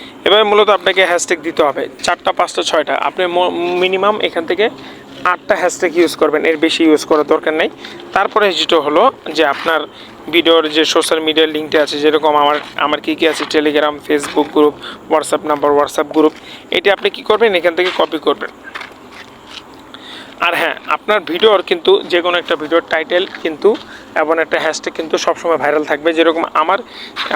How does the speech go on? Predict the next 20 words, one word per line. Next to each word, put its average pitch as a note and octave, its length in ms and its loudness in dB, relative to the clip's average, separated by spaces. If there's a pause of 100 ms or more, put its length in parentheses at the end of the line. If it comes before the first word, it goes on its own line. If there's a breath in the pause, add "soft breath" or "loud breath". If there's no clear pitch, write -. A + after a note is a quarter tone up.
আমার D#3 180 2
YouTube D#3+ 280 -4
চ্যানেলে F3 300 2
একটা E3+ 380 0
হ্যাশট্যাগ D#3+ 380 -2
ভাইরাল, D#3+ 240 2
যেটা E3 260 0
হলো D#3+ 240 6
এসইও। E3+ 560 -4 (300)
আমি E3+ 160 -2
এসইওর F3+ 400 2
ভিডিও E3+ 260 0
বেশি E3 320 0
দিয়ে E3 120 4
থাকি D#3 320 -2
YouTube D#3 260 0
চ্যানেলে, D#3 280 2 (420 loud breath)
এই F3 140 2
জন্য F#3 200 2 (200)
আপনার E3+ 220 -4